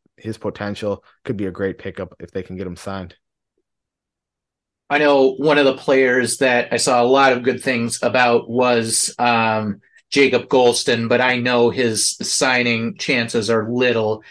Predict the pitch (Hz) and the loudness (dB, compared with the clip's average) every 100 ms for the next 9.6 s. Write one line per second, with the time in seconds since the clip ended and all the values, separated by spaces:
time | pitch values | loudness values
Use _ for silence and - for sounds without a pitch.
0 | - - 131 156 156 143 139 - 151 127 | -20 -6 -4 4 4 6 2 2 2 2
1 | - 123 - - 143 131 - - 139 120 | -2 -2 -2 -2 -2 -2 -6 -4 -2 -2
2 | 113 - - 120 113 131 120 - 143 165 | -2 -4 -6 -4 -4 -4 -6 -2 2 2
3 | 165 143 131 123 131 120 113 110 107 104 | 2 0 2 0 -2 -2 -2 -6 -6 -6
4 | 107 117 110 104 101 98 - - _ _ | -2 -2 0 0 -2 -2 -4 -8 _ _
5 | _ _ _ _ _ _ _ _ _ _ | _ _ _ _ _ _ _ _ _ _
6 | _ - 170 151 147 156 160 170 _ _ | _ -4 0 2 2 2 0 -2 _ _
7 | _ _ _ _ _ _ _ _ - 156 | _ _ _ _ _ _ _ _ -4 -4
8 | 156 143 147 - 156 - 160 151 156 156 | 0 4 4 2 -10 -2 2 2 2 2
9 | 160 143 127 127 - | 2 4 2 0 -6